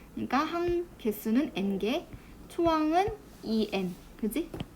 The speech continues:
우리 A도 N이야. 그 다음에, 어머머머, 더하기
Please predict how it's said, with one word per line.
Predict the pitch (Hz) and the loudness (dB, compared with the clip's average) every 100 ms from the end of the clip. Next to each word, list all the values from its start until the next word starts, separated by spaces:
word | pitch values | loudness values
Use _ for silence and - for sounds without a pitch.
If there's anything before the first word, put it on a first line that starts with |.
| - | -6
우리 | 202 - | -4 2
A도 | 202 214 214 214 | 6 6 6 2
N이야. | 190 185 208 - - - - - | 0 0 0 -2 -6 -18 -18 -10
그 | - | -2
다음에, | 220 208 214 330 381 285 | 2 4 6 4 2 2
어머머머, | 269 214 208 190 202 - - - - - - - - | 4 4 2 -2 -6 -8 -16 -20 -18 -18 -18 -20 -6
더하기 | 233 220 226 214 311 403 | 2 4 6 4 4 2